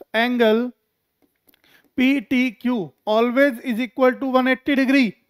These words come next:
ठीक है, हमेशा कितना होगा? एक सौ अस्सी डिग्री के बराबर। अब आपको एक एंगल दिया है एक सौ पन्द्रह प्लस एंगल आपसे पीछा गया पीटीक्यू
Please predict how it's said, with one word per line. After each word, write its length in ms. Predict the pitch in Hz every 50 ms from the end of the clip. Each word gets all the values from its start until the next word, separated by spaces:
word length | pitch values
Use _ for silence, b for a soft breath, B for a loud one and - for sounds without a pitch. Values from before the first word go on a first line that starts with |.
| _ _ _ _ _ _ _ _ _ _ _ _ _ _ _ _ -
ठीक 120 | 214 233
है, 100 | 285 277
हमेशा 440 | 226 180 208 202 220 240 214 - 269
कितना 240 | 240 262 226 240 262
होगा? 200 | 269 254 277 277
एक 140 | 269 254 254
सौ 140 | - 339 311
अस्सी 260 | 262 - - 302 277
डिग्री 280 | 285 277 247 269 277
के 100 | 233 277 262
बराबर। 420 | 277 262 254 254 247 269 254 180 - _ _ _ _ _ _ _ -
अब 120 | 226 233
आपको 360 | 254 254 254 254 - - 285 269
एक 240 | 262 262 269 262
एंगल 340 | 269 254 254 254 262 269 262
दिया 220 | 214 247 247 247 247
है 180 | 254 262 269
एक 160 | 254 247 254
सौ 140 | - - 269 226
पन्द्रह 520 | - 247 240 240 240 262 254 240 185 - - _ _ _ _ _ _ _ _ 240
प्लस 220 | 233 254 247 -
एंगल 300 | 247 240 240 254 262 254
आपसे 280 | 247 247 - - 285 254
पीछा 320 | - 277 240 208 285 254
गया 180 | 226 254 254 262
पीटीक्यू 800 | 254 - - 254 254 240 202 262 262 240 208 - 254 269 233 180